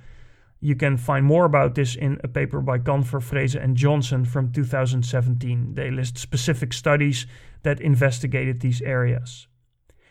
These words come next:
Now, this body of scientific work informed the concept of smart goals by George Doran in nineteen eighty-one, which I'm sure you're familiar with. Now, another powerful contribution of goal-setting theory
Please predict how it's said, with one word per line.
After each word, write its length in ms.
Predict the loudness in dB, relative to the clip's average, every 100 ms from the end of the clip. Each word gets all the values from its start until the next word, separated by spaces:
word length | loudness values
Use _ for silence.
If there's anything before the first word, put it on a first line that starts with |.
| _ 2
Now, 200 | 4 4
this 280 | 0 -2 0
body 300 | 0 2 0
of 80 |
scientific 640 | -2 -2 0 -2 -2 -4 0
work 380 | 4 2 0 -16 -12 0
informed 520 | 2 4 2 2 0
the 80 | -2
concept 500 | -2 0 -2 -4 -6
of 100 | -8
smart 500 | -4 0 0 0 0
goals 340 | -2 -4 -8
by 240 | -6 -4
George 440 | -2 0 0 -2 0
Doran 440 | 2 4 4 2
in 300 | 0 -2 0
nineteen 360 | -2 -2 -2 -4
eighty-one, 540 | 0 4 6 6 4
which 180 | -2 -6
I'm 140 | -6 -6
sure 240 | -2 0
you're 240 | 0 0
familiar 500 | -2 2 6 6 6
with. 300 | 2 -2 -10 -20 _ _ _ _ _ _ _ _ _ _ -20 -20 -20 _ _ -20 -20 _ _ _
Now, 220 | 6 6 6
another 240 | 4 2
powerful 460 | 2 4 4 2 0
contribution 720 | 0 0 0 0 2 0 -2
of 160 | -2 2
goal-setting 520 | 2 2 0 0 0
theory 580 | 0 0 2 2 0